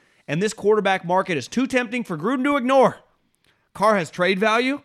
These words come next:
which I talked to a scout yesterday. That's one hundred percent true. It's probably pretty good, which is why everyone from the Raiders always says beautiful, beautiful things about the future when speaking publicly. But Carr, here's the main thing, Carr has no future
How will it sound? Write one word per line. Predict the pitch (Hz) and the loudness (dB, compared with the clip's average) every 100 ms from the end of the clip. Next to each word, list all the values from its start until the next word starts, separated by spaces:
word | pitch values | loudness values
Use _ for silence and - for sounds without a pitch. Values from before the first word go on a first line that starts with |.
| _ | _
which | 151 - | -6 -4
I | 131 | -2
talked | 147 143 | -2 -2
to | |
a | 147 | -4
scout | - 147 151 | -2 -2 0
yesterday. | 156 156 147 165 | -2 -2 -2 -2
That's | 143 113 | -2 -6
one | 113 123 127 | -8 -4 -2
hundred | 139 | -2
percent | 117 123 110 | -4 -8 -8
true. | 120 120 | -8 -8
It's | 113 | -8
probably | 113 104 | -8 -8
pretty | 110 92 | -12 -8
good, | 127 135 107 _ _ _ _ _ | -4 -4 -6 _ _ _ _ _
which | 151 165 | -4 -2
is | 165 | -2
why | 156 190 190 | 0 0 0
everyone | 190 214 262 262 | -2 -4 -2 -2
from | 254 247 | -2 -2
the | 220 | 0
Raiders | 220 208 214 | 0 0 -2
always | 156 165 202 202 | -2 0 0 0
says | 185 165 | -4 -4
beautiful, | 143 170 180 175 - 127 | -4 -4 -4 -10 -16 -6
beautiful | 165 180 196 | -4 -4 -4
things | 175 151 170 | -4 -4 -4
about | 170 | -6
the | 160 | -6
future | 143 131 165 175 | -8 -8 -6 -10
when | 143 147 | -8 -10
speaking | - 117 147 | -8 -8 -8
publicly. | 160 240 247 120 107 _ _ _ _ _ - | -2 -2 -2 -8 -16 _ _ _ _ _ -6
But | 156 - | -6 -4
Carr, | - 226 220 165 170 | 0 2 2 0 -6
here's | - 139 127 | -8 -8 -6
the | 139 | -2
main | 160 156 | 0 0
thing, | 127 107 - | -4 -10 -4
Carr | 170 180 | 0 2
has | 165 139 120 | 0 -2 -6
no | 143 180 262 277 294 | -8 0 4 4 2
future | 294 294 247 160 147 | 0 0 0 -2 -6